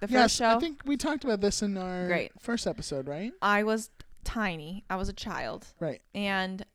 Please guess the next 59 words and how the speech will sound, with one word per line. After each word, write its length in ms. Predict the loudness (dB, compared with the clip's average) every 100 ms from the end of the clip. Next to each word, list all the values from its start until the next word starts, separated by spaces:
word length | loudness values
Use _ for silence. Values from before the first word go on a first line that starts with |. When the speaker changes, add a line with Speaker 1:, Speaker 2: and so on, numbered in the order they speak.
| -2
Speaker 1:
all 160 | 2 4
I 80 | 4
remember 540 | 2 0 0 -2 -4 -4
was 260 | -2 -2
the 120 | -6
cannon 420 | -8 -4 -2 0 -2 -6 _ _ _ -2
going 240 | 2 4
off 180 | 4 4
at 80 | 0
the 140 | 0
end 340 | 0 0 -2 -8 _ _ _ _ _ _ -10 -2
and 280 | 2 2 2
someone 280 | 2 4
running 240 | 6 6 6
down 160 | 4 2
the 80 | 0
aisle. 420 | 0 0 -4 -6 _ _ _ -6
Speaker 2:
Is 80 |
Speaker 1:
And 100 | -2
Speaker 2:
that 60 | 0
Speaker 1:
I 40 | 2
Speaker 2:
relevant 240 | 2 2
Speaker 1:
cried. 120 | 0
Speaker 2:
to 100 | -2
the 80 | -6
plot, 380 | -4 -4 -4 -6
the 100 | -8
cannon? 440 | -8 -8 -8 -10 -8 -4
Speaker 1:
Not 140 | 0
really. 460 | 2 2 2 0 -2
Speaker 2:
Okay. 360 | -2 -2 -4 -4 2 4
<laughs> 340 | 4 -2 -6 -2
Again, 300 | 4 4 6
I 80 | 6
Speaker 1:
Not 60 | 6
Speaker 2:
don't 100 | 8
know 160 | 8 6
anything 300 | 8 10 8
Speaker 1:
super 140 | 6 6
Speaker 2:
about 220 | 6 4
Speaker 1:
relevant. 360 | 2 0 -2 2
Speaker 2:
Oklahoma, 560 | 2 2 2 4 4
so 120 | 4 4
I 40 |
was 120 | 4
like, 160 | 4 0
"Is 100 | -2
there 120 | -2
a 40 | -2
cannon 240 | -2 0
Speaker 1:
Should 100 | 2
Speaker 2:
at 60 | 4
Speaker 1:
I 60 | 4
Speaker 2:
the 60 |
end 100 | 2
of 40 | 2
every 140 | 4
Speaker 1:
spoil? 120 | 4 2
Speaker 2:
show?" 360 | 0 -2 -4